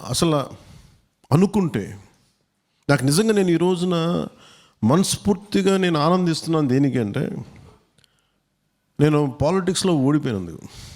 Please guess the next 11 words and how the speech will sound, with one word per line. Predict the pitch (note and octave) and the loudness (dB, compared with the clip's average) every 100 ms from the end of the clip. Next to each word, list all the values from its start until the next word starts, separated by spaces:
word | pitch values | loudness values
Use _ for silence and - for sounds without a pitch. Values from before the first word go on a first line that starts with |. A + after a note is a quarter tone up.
| - _ _ _ _ _ _ _ _ _ _ - | -20 _ _ _ _ _ _ _ _ _ _ -2
నా | C3 | 0
కష్టాలు, | C#3 - - G3 E3 B2+ A#2 | 0 -2 0 2 0 -2 -4
భగవంతుడికి | A#2 C3 F#3+ F3+ F#3+ F3 | -2 2 2 0 0 0
ఎందుకు | E3+ F#3 | 2 2
రుణపడి | E3+ E3 E3+ | 0 0 -2
ఉంటానంటే, | D3+ C3+ C3+ A#2 C3 E3+ - - _ _ _ _ _ - | 0 0 0 -2 -2 -4 -6 -14 _ _ _ _ _ -4
నా | A#2+ | -2
కష్టాలకు | - C3 - F3 C#3+ - | 0 -2 0 -2 0 -2
చూ-, | B2 | -2
కష్టాలు | B2+ A#2 F3+ D#3+ B2 | 0 0 0 0 0
చూపించినందుకు. | A2 G2+ G2 E2+ - | -4 -6 -8 -12 -14